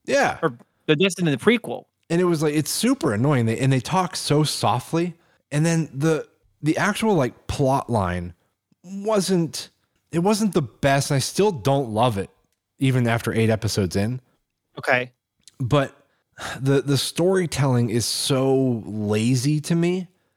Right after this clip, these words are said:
Speaker 2: Okay.
Speaker 1: You
Speaker 2: Okay.
Speaker 1: are, you are not being, like, like, pulled into what's happening.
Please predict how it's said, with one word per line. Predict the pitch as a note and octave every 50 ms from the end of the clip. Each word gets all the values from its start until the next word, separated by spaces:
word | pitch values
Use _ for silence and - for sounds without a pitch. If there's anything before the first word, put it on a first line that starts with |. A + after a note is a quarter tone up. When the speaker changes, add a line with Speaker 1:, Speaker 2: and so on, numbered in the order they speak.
| _ _ _ _ _ - -
Speaker 2:
Okay. | - - E3+ C#3 C3+ C#3+ D#3+ -
Speaker 1:
You | A#2+ D3+ F#3 G3+
Speaker 2:
Okay. | G3+ E3+ D3 D3 D3+
Speaker 1:
are, | - -
you | C#3 D3+ F3 F#3
are | F3 C3
not | A#2+ B2 B2+ D3 D3 C3+ - - B2+ -
being, | D3 C#3+ C#3 C3+ C3 B2 A#2+ A2
like, | G#2+ F#2+ F#2+ - - _ _ _ _ _ _ _ _ _ _ -
like, | - G#2 F#2+ - - _
pulled | - - - - D#3 D#3 D3 C#3+ C3+
into | C3+ C3 B2 A#2 A2 G2 - A2 G2+
what's | F2+ G2 G#2+ - - -
happening. | - F#2+ F#2 F2 - F2 E2 D#2 D2+ D#2